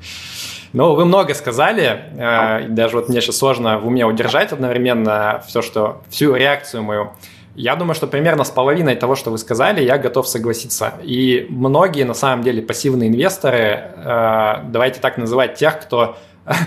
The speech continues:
ну, по крайней мере, отстаивает идеалы пассивного инвестирования, мне кажется, они тоже согласятся. Вот, например, с тем тезисом, что если человек, э, действительно отклоняется от, э,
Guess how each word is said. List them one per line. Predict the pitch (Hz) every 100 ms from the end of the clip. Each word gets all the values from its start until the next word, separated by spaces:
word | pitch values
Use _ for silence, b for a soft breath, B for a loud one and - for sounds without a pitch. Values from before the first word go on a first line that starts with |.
| B B
ну, | 147
по | 135
крайней | 143 143 143
мере, | 147 131
отстаивает | 123 - 135 135 117 110 110
идеалы | 110 120 113
пассивного | 113 - 131 117 110
инвестирования, | 107 113 - 160 170 131 113 110 B B B
мне | 117 117
кажется, | 147 143 139
они | 143
тоже | 160 123
согласятся. | 117 120 120 123 - 101
Вот, | 104
например, | 113 131 131
с | -
тем | 143 131
тезисом, | 143 123 117 110
что | - 123 113
если | 117 123 117
человек, | - 127 131 120 - 120
э, | 107 107
действительно | 110 135 117 107
отклоняется | - 139 139 127 107 - - 104
от, | - 117 113 110
э, | 107 104 107